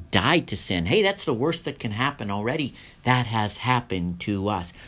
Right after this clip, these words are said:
We've died to sin and risen to a new life in Christ. That's what we believe that baptism does for us.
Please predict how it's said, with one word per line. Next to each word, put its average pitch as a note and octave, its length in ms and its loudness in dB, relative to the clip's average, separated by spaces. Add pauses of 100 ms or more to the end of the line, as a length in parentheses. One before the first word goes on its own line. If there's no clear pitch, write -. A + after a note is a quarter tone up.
(140)
We've D#3+ 340 4
died C3 360 6
to G#2 100 -4
sin G2+ 440 0
and F2+ 260 -2
risen B2+ 360 2
to A2+ 240 0
a F#2 140 0
new F#2 320 2
life F3 680 0 (560)
in G#2 220 2
Christ. - 680 -2 (920)
That's - 260 -4
what D#3 120 0
we F3 140 2
believe F3 640 -2 (2000)
that - 200 -4
baptism A2 720 0
does A#2 260 0
for F#2 260 -2
us. E2+ 360 -6